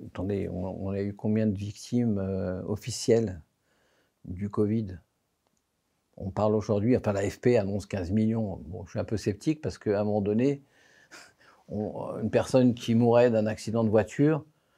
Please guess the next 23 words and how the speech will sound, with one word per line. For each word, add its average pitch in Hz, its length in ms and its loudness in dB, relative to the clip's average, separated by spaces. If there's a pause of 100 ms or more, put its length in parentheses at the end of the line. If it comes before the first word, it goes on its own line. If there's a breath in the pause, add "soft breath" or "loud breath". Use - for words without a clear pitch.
(280)
on 107 80 -4
testait 120 340 2
pour 113 160 2
vérifier 104 640 2
s'il 113 180 -4
n'avait 98 200 2
pas 104 100 2
le 101 60 2
covid 110 340 0
au 101 80 0
moment 104 380 -2
où 98 180 -6
il 95 240 -6
conduisait 98 640 0
et 92 60 -6
qu'il 98 480 -6
s'est 98 160 -8
tué. 120 420 -2
Et, 104 60 4
ah, 131 160 0
mais 101 120 -6
il 95 120 -4
est 90 120 -4